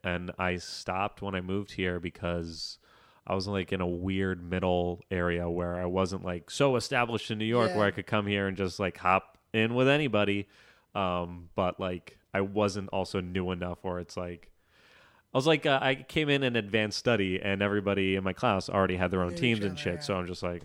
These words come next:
Speaker 1: "All right, well."
Speaker 2: Yeah, I,
Speaker 1: So I
Speaker 2: I
Speaker 1: just kind of faded from that.
Speaker 2: For the people listening that don't know what the fuck we're talking about, um,
Speaker 1: <laughs>
Speaker 2: y-, the improv community is, uh, spread out. I mean, it, in New York, uh, U C B's big, and, and there's a, a bunch of other theaters, and,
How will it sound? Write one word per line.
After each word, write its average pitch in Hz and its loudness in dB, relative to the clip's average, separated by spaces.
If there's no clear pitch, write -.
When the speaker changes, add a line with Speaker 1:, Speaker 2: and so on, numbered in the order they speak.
Speaker 1:
"All 104 -8
right, 87 -4
well." 87 -4
Speaker 2:
Yeah, 190 -4
I, 202 -6
Speaker 1:
So 208 4
I 107 8
Speaker 2:
I - 8
Speaker 1:
just 101 -2
kind 101 0
of 90 -4
faded 95 -2
from 92 -10
that. 101 -12
Speaker 2:
For 202 -8
the 185 -8
people 165 -8
listening 147 -14
that 135 -18
don't 135 -18
know 131 -20
what 131 -20
the - -20
fuck 135 -20
we're 139 -18
talking 135 -18
about, 165 -8
um, 165 -10
Speaker 1:
<laughs> - -14
Speaker 2:
y-, 226 -8
the 208 -2
improv 185 -4
community 156 -10
is, 143 -16
uh, 135 -18
spread - -12
out. 160 -8
I 180 -14
mean, 180 -8
it, 180 -16
in 180 -8
New 180 -6
York, 170 -2
uh, 151 -12
U 151 -14
C 160 -14
B's 147 -16
big, 143 -16
and, 143 -16
and 139 -18
there's 139 -18
a, 143 -20
a 151 -14
bunch 147 -16
of - -20
other 147 -14
theaters, 143 -16
and, 135 -20